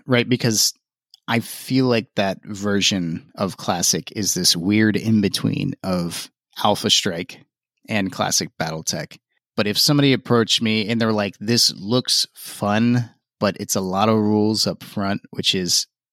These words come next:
true, then maybe at that point I'll be like, "All right, let's fold these record sheets in half." And then maybe you just prep 'em like, "Hey, we're taking out,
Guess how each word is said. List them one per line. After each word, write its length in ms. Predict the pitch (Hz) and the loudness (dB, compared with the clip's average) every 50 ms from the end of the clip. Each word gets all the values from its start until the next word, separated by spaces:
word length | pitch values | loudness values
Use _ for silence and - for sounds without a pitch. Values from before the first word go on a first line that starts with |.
| _ - | _ -2
true, 520 | - - - 107 82 78 78 82 123 143 - _ _ _ _ _ _ - | 0 0 0 0 -2 -2 0 0 0 0 0 _ _ _ _ _ _ -10
then 560 | 92 95 98 92 87 90 95 98 101 101 101 | -6 -4 -2 -2 0 0 2 2 4 4 4
maybe 400 | 104 104 110 117 110 117 113 107 | 4 6 4 4 4 4 4 2
at 100 | 95 - | 2 0
that 200 | 104 95 - - | -2 -2 -2 -2
point 180 | - 107 101 | -2 -2 0
I'll 80 | 101 98 | 0 0
be 140 | 87 98 90 | -2 -2 -2
like, 180 | 90 92 - | -4 -6 -8
"All 60 | 85 92 | -8 -8
right, 180 | 92 85 - | -6 -6 -6
let's 200 | 104 98 - - | -6 -4 -4 -6
fold 360 | - - - - 98 107 107 | -8 -4 -2 0 0 2 2
these 220 | 110 113 104 104 101 | 2 2 2 0 -2
record 280 | 95 90 - 101 92 | -4 -4 -6 -4 -2
sheets 300 | - - 104 95 - - | 0 0 0 0 -2 -4
in 80 | 98 87 | -4 -4
half." 400 | 90 92 98 92 92 - - - _ _ _ _ _ _ _ | -6 -6 -4 -4 -6 -6 -8 -14 _ _ _ _ _ _ _
And 200 | - 110 110 113 | 0 2 4 4
then 180 | 117 113 110 107 | 4 4 4 4
maybe 220 | 107 110 104 110 | 2 2 2 2
you 80 | 110 110 | 2 4
just 240 | 110 117 - - - | 4 2 0 2 2
prep 180 | 135 - - | 2 2 2
'em 140 | 101 90 90 | 0 -2 -2
like, 160 | 90 87 - | -4 -6 -4
"Hey, 420 | - - 127 123 123 120 113 107 - _ - - _ _ _ _ _ | 0 2 4 4 4 4 2 -2 -6 _ -20 -20 _ _ _ _ _
we're 160 | - - 98 - | -6 -6 -4 -2
taking 340 | - - 120 - - 110 | -2 -2 -2 0 0 0
out, 220 | 107 104 98 - | 2 2 0 0